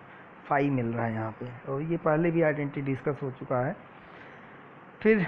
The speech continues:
distributive law, distributive law में देखिए ये उसी तरीके से जैसे multiplicative distributive over, over addition होता है, वैसे ही ये भी है।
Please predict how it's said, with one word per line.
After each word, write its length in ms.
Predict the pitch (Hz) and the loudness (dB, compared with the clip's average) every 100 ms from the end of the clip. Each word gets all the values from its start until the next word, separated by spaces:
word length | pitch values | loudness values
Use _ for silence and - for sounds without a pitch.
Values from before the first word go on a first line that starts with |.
| 175 | 2
distributive 800 | 175 185 - 202 214 214 233 220 | 2 2 2 2 2 2 0 4
law, 280 | 208 202 | 4 4
distributive 680 | 160 165 - 190 185 185 202 | 2 0 0 0 0 0 2
law 180 | 190 185 | 6 6
में 140 | 185 | 4
देखिए 460 | 175 170 175 180 180 - - - - - | 2 0 4 4 2 -2 -18 -20 -20 -10
ये 280 | 139 165 175 | 0 4 4
उसी 340 | 170 160 - 175 | 4 -4 -6 0
तरीके 360 | 170 156 170 | 2 2 0
से 160 | 165 160 | 0 2
जैसे 260 | 160 151 | 2 2
multiplicative 800 | 165 160 156 160 156 147 151 160 | 2 2 0 -2 -4 -2 0 -2
distributive 640 | 151 143 - 151 147 147 151 | -2 -4 -2 -2 -2 -2 0
over, 200 | 143 160 - | 0 -2 0
over 240 | 151 151 | 2 4
addition 380 | 143 139 135 156 | 2 0 -2 -2
होता 320 | 127 127 135 | -2 -2 -2
है, 140 | 127 180 | -2 -2
वैसे 300 | 156 139 156 | -2 -2 -2
ही 200 | 151 143 | 0 0
ये 100 | 143 | 0
भी 160 | 165 | 2
है। 240 | 156 160 | 2 2